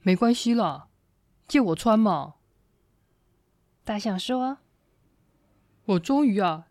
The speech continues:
Speaker 1: 有一件合身的背心了。”
Speaker 2: 老鼠弟弟看到大象先生，说：
Speaker 1: “大象先生，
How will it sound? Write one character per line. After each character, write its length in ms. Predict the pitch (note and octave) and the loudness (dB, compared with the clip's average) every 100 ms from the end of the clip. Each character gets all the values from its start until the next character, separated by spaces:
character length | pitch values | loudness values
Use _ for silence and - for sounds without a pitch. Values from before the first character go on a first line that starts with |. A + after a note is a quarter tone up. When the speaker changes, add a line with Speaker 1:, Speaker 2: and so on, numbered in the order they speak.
| - | -6
Speaker 1:
有 200 | F3 E3+ | -2 -2
一 60 | |
件 200 | F#3+ C4+ | 0 0
合 200 | A#3+ F3 | 0 -2
身 200 | G3 D#4+ | 2 2
的 60 | D4+ | 2
背 180 | B3+ G#3 | 2 0
心 240 | - G3+ | 0 0
了。” 320 | F#3+ D3+ C3+ _ _ _ _ _ _ _ _ _ _ _ _ _ _ _ _ _ _ _ _ _ _ _ | 2 0 -4 _ _ _ _ _ _ _ _ _ _ _ _ _ _ _ _ _ _ _ _ _ _ _
Speaker 2:
老 200 | G#3+ G3+ | -4 -2
鼠 180 | - F3+ | -4 -6
弟 200 | C4+ C#4 | -4 -6
弟 120 | G3+ | -6
看 240 | - B3+ | -6 -6
到 200 | A#3+ B3+ | -2 -4
大 180 | A3+ A#3+ | -2 -4
象 180 | A#3 A#3+ | -2 -2
先 200 | - B3+ | -2 -2
生， 260 | D#4 D#4 | 0 -2
说： 460 | F4 - B3 B3 C4+ _ _ _ _ _ _ _ _ _ _ _ _ _ _ _ _ _ | -2 -4 -2 -2 -6 _ _ _ _ _ _ _ _ _ _ _ _ _ _ _ _ _
Speaker 1:
“大 160 | E4 D#4 | -4 0
象 180 | E4+ | -2
先 220 | D#4 D#4+ D#4 | -2 -2 0
生， 480 | E4+ D#4+ D4+ G#3 | 0 0 -2 -6